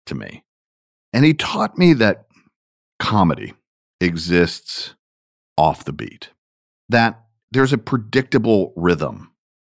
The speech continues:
that a lot of comedy falls into,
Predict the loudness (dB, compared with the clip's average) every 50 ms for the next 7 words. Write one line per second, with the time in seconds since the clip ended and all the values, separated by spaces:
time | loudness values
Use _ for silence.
0 | _ _ -2 0 0 0 0 0 2 2 4 2 2 -2 -4 -8 -4 -2 -2 -2
1 | 0 -2 -4 -6 -8 -8 -8 -6 -6 -6 -6 -8 -10 -14 _ -12 -12 -10 -10 -10
2 | -12 -14 -16 -18 -20 _